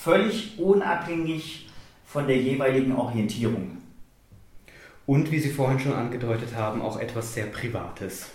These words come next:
Speaker 1: So ist es, ja.
Speaker 2: Sexualität als etwas Natürliches, gilt das dann auch für Phänomene wie Homo- und Bisexualität?
Speaker 1: Ja, genau so ist es.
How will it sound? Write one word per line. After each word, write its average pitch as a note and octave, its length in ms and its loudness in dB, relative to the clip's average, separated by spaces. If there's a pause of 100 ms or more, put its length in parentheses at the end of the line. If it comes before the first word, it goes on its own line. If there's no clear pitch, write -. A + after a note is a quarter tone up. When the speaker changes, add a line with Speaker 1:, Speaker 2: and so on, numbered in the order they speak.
(140)
Speaker 1:
So C3+ 160 2
ist A#2 240 2
es, - 200 -10 (200)
ja. A2+ 240 0 (920)
Speaker 2:
Sexualität D#3 1120 0 (340)
als B2 560 -6
etwas - 960 -4 (260)
Natürliches, F3+ 1200 0 (280)
gilt - 360 4
das F#3+ 240 -2
dann E3 300 0
auch G#2 460 0
für A#2+ 540 2
Phänomene A2 540 0
wie G2+ 120 -4
Homo- G#2+ 340 0
und G#2 200 -6
Bisexualität? C#3+ 1080 -4 (1300)
Speaker 1:
Ja, A#2 360 2
genau C3+ 300 0
so - 180 -4
ist - 300 -8
es. - 380 -14